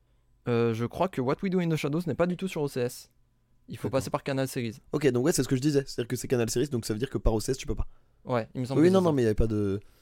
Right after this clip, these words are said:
Speaker 1: Non,
Speaker 2: c'est
Speaker 1: non,
Speaker 2: j'ai
Speaker 1: mais
Speaker 2: mal
Speaker 1: je
Speaker 2: compris, mais
Speaker 1: précise
Speaker 2: t'as
Speaker 1: pour
Speaker 2: pas,
Speaker 1: les gens.
Speaker 2: t'as pas dit de bêtises.
Speaker 1: Je précise pour les gens, pour vous pitcher un petit peu l'histoire, c'est, euh, trois vampires qui existent depuis, euh, bas de longtemps,
Speaker 2: Hmm.
Speaker 1: mais, euh, depuis les années, euh, mille quatre cents, voire même avant,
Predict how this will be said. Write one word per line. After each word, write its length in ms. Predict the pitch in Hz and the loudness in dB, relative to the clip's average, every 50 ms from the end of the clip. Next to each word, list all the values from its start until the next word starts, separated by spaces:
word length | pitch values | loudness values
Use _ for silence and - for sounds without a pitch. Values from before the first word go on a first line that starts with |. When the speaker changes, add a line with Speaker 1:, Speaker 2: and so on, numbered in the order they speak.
| _ _ - | _ _ -4
Speaker 1:
Non, 120 | 143 170 | 0 2
Speaker 2:
c'est 60 | 214 220 | 4 4
Speaker 1:
non, 60 | 233 | 6
Speaker 2:
j'ai 60 | 202 | 6
Speaker 1:
mais 60 | 175 | 6
Speaker 2:
mal 60 | 165 147 | 6 4
Speaker 1:
je 60 | 170 | 4
Speaker 2:
compris, 180 | 160 - - 147 | 4 4 4 4
mais 40 | 131 | 6
Speaker 1:
précise 140 | 127 120 - | 4 4 4
Speaker 2:
t'as 60 | 170 | 6
Speaker 1:
pour 80 | 147 | 6
Speaker 2:
pas, 100 | 147 147 147 | 8 6 6
Speaker 1:
les 40 | 131 | 6
gens. 60 | 151 | 4
Speaker 2:
t'as 80 | 156 127 | 4 6
pas 100 | 131 147 | 6 6
dit 120 | 143 143 | 6 4
de 40 | 139 | 2
bêtises. 360 | 135 135 - - 117 110 107 - - - - - - | 0 0 0 -2 -4 -6 -6 -10 -18 -20 -20 -16 -14
Speaker 1:
Je 100 | 123 127 | -12 -10
précise 260 | 123 156 147 180 175 | -8 -8 -6 -6 -6
pour 160 | - 156 139 | -4 -2 0
les 160 | 135 139 135 | 2 2 2
gens, 180 | 120 135 151 180 | 2 0 -2 -4
pour 140 | 190 170 139 | -2 0 0
vous 100 | 139 135 | 2 2
pitcher 240 | 123 165 156 - 175 | 0 -2 -2 -2 -2
un 80 | 165 | -2
petit 120 | 156 - 151 | -4 -4 -4
peu 100 | - 165 | -2 -2
l'histoire, 480 | 156 156 - - - 156 160 156 - | -2 -2 -4 -4 -2 -2 -2 -2 -2
c'est, 320 | - - - 127 135 135 135 | -8 -6 -2 0 2 4 4
euh, 480 | 123 117 113 113 110 110 110 110 113 | 4 4 2 0 0 -2 -2 -2 -4
trois 300 | - - - - 175 165 | -6 -6 0 0 2 2
vampires 500 | 143 160 156 156 - - 165 160 156 127 - _ _ _ _ _ _ _ | 2 0 -2 -2 -4 -4 -4 -4 -4 -6 -10 _ _ _ _ _ _ _
qui 140 | - - 131 | -6 -2 -2
existent 260 | 123 123 131 143 131 123 | 0 0 -2 -2 -2 -4
depuis, 400 | 120 107 - 117 120 120 120 117 | -4 -6 -4 -4 -4 -2 0 0
euh, 320 | 110 107 107 107 110 107 - - 107 104 - - - - | 0 -2 -2 -4 -4 -6 -6 -8 -8 -10 -14 -14 -12 -4
bas 200 | 117 120 165 170 | 2 2 4 4
de 80 | 160 156 | 4 2
longtemps, 320 | 156 156 - 160 180 - - - - _ _ - | 2 2 0 -2 -4 -4 -8 -20 -20 _ _ -8
Speaker 2:
Hmm. 160 | 147 135 110 - _ _ _ _ _ _ _ - | -8 -6 -8 -10 _ _ _ _ _ _ _ -14
Speaker 1:
mais, 320 | - - 135 127 123 120 | -8 -4 -2 -2 0 0
euh, 400 | 117 113 113 110 110 107 107 107 | 0 0 0 0 0 0 -2 -2
depuis 260 | 107 107 98 - - 127 | -2 -4 -6 -4 -4 -2
les 180 | 117 110 107 | -2 -2 -2
années, 320 | 113 110 113 117 113 113 110 | -2 -2 -2 -2 -2 -2 -2
euh, 100 | 107 107 | -2 -2
mille 180 | 110 113 110 101 | -2 -4 -4 -4
quatre 240 | - 117 107 - | -6 -6 -6 -8
cents, 300 | - - 127 120 120 120 | -8 -6 -4 -2 -2 -2
voire 200 | 117 110 107 110 | -2 -2 -2 -2
même 200 | 107 107 104 110 - | -2 -2 -4 -4 -2
avant, 320 | - 120 110 113 139 180 | -2 -2 -2 -2 -4 -6